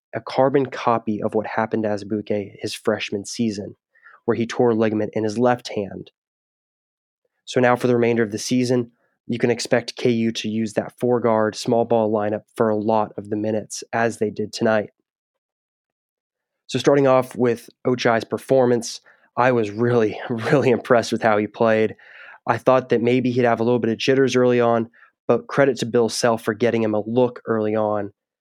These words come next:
In his first action as a Jayhawk, he got a, he caught a lob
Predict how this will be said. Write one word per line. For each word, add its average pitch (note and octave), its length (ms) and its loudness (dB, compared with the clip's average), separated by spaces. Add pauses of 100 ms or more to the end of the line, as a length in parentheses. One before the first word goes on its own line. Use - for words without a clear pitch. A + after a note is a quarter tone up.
(280)
In B2 80 0
his B2 120 0
first C3 320 0 (100)
action B2 540 -2
as A2 140 -4
a G#2+ 40 -6
Jayhawk, A2+ 640 0
he A#2 100 -4
got G#2+ 140 -2
a, G#2 240 -4
he A#2+ 140 -6
caught B2 340 0
a A2+ 100 0
lob G#2+ 600 0